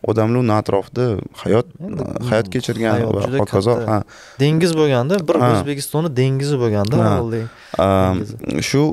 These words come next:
Speaker 1: e, shu payt biz rosa ta'sirlandik shundan keyin, e, va savol paydo bo'ldi. Mana siz, e, mintaqa sifatida, e, namuna ko'rsatishimiz kerak deyapsiz.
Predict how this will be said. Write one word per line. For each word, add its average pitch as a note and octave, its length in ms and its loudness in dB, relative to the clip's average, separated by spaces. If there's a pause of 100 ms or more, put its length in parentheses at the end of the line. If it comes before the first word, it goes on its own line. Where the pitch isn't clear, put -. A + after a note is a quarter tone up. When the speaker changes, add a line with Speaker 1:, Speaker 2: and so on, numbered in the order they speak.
(160)
Speaker 1:
e, G#2+ 80 2 (300)
shu - 160 -6
payt B2 380 0 (520)
biz A#2 100 2 (140)
rosa A2 320 2 (460)
ta'sirlandik G#2+ 580 0
shundan C3 360 0
keyin, C#3+ 360 0
e, G#2+ 80 0 (200)
va C#3 120 2
savol A#2+ 280 2
paydo E2+ 360 2
bo'ldi. E2 280 -2 (520)
Mana A2+ 240 2
siz, A#2+ 320 -2
e, F#2 100 -2 (600)
mintaqa A2 440 0
sifatida, G2 580 -2 (320)
e, - 120 -6 (720)
namuna G#2+ 400 0
ko'rsatishimiz G2 640 -4
kerak G2 260 0
deyapsiz. - 440 -2